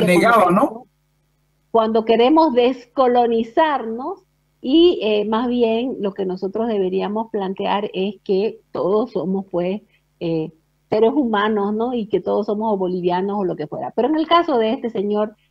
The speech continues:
Speaker 2: decir que los mexicanos salieron de los indios,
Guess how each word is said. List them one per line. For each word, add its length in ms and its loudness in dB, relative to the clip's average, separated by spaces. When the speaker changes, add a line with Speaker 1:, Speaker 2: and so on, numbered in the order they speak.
Speaker 2:
decir 540 0
que 140 0
los 220 -2
mexicanos 680 -2
salieron 440 -2
de 100 0
los 240 -2
indios, 460 -2